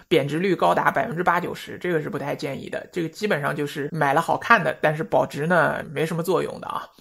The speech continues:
而且呢，带黄金出去呢也是有限制的，每个人好像是五十克以内吧，我记不太清楚了，应该就是几十克以内的黄金是可以带出去的。那超过了，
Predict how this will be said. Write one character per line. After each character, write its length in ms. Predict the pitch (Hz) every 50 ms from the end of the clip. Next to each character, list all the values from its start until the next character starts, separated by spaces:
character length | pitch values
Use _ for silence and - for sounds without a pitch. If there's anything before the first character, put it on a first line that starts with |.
| - - - - - - - - -
而 120 | - - 262
且 160 | - 330 277
呢， 100 | 226 226
带 200 | 233 311 285 240
黄 240 | - - - 185 214
金 180 | 254 277 277
出 100 | - 285
去 200 | 262 - - 226
呢 280 | 185 175 160 151 147 - -
也 160 | - 147 151
是 140 | 160 - 285
有 100 | 254 190
限 240 | 185 240 233 202 185
制 100 | 180 170
的， 140 | 160 147 - -
每 180 | 175 170 160
个 80 | 170 226
人 140 | 262 285 277
好 180 | - - -
像 160 | 165 170 180 208
是 400 | - - 226 196 180 175 - - - - - -
五 160 | - - 151 151
十 160 | - - -
克 160 | - - 349
以 140 | 226 151 147
内 180 | 147 202 240
吧， 160 | - - - 135
我 80 | 147
记 160 | - - 254
不 60 | 202 226
太 120 | 226 208
清 200 | - - 240 262
楚 120 | - 202
了， 80 | - -
应 140 | 156 190 214
该 100 | 240 240
就 140 | 233 233 208
是 100 | 208 190
几 200 | 196 - 143 143
十 100 | - -
克 200 | - - 320 247
以 120 | 175 147
内 140 | 147 165 185
的 80 | 160
黄 240 | 143 - 147 151 147
金 240 | 156 - 196 196 208 - - - - -
是 120 | - 185
可 160 | 165 - 185
以 80 | 165 170
带 200 | 156 - 151 139
出 120 | - 143
去 160 | 143 - - 131
的。 120 | - -
那 100 | - 180 170
超 260 | - - - 233 247
过 180 | 240 285 226 -
了， 220 | - - -